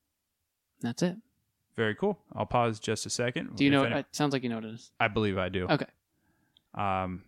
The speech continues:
Speaker 2: is this a cartoon that was on Cartoon Network? Don't say yes, because I know it was. Dexter's Laboratory.
Speaker 1: <laughs> Yeah, okay.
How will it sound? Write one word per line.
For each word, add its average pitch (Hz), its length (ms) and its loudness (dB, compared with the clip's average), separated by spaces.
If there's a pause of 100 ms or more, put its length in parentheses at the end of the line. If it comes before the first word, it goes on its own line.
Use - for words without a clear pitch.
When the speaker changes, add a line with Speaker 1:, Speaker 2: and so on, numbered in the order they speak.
(140)
Speaker 2:
is 117 140 -4
this - 420 0
a 113 240 2
cartoon 156 460 2
that 120 80 2
was 110 100 -2
on 120 120 0
Cartoon 120 360 2
Network? 123 320 0
Don't 127 160 2
say 110 160 0
yes, 147 300 0
because 101 320 -4
I 98 80 0
know 95 140 0
it 85 60 -2
was. 135 260 4 (380)
Dexter's 135 320 4
Laboratory. 117 540 4
Speaker 1:
<laughs> - 20 -12
Yeah, 131 380 0
okay. 127 240 -8